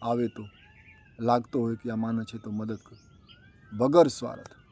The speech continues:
દવાખાનામાં કામ કરતા હોય તો થોડા મદદ કરો, કોઈ પણ કામ કરતા હોય. કારણ કે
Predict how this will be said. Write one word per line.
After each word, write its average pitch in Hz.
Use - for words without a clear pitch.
દવાખાનામાં 127
કામ 120
કરતા 113
હોય 113
તો 117
થોડા 120
મદદ 113
કરો, 107
કોઈ 208
પણ 185
કામ 113
કરતા -
હોય. -
કારણ 151
કે 208